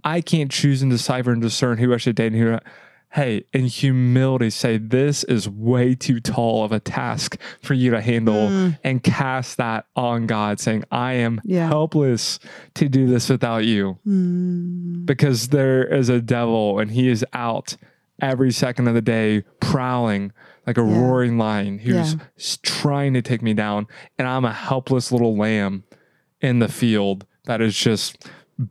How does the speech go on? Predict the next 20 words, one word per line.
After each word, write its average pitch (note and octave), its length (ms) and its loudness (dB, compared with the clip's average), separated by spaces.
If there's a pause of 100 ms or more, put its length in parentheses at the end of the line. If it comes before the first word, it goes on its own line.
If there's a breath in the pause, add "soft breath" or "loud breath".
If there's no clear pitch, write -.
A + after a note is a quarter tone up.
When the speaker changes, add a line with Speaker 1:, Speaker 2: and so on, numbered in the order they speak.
Speaker 1:
bait B2 420 -2 (120)
<laughs> - 760 -4
for B2+ 240 -2
him A2 400 0 (220 loud breath)
Speaker 2:
Mm. E3+ 540 0
Speaker 1:
unless A#2 680 2
I A2+ 140 -2
have G#2+ 160 -4
a G2 60 -8
protector, G#2+ 600 -8
unless A2+ 520 0
I A2 100 -2
have G#2+ 180 -6
a A2 80 -4
shepherd, A2 440 -6
unless A2+ 340 -4
I - 120 -4
have A2+ 220 -8
a A2+ 60 -8
guide. - 380 -8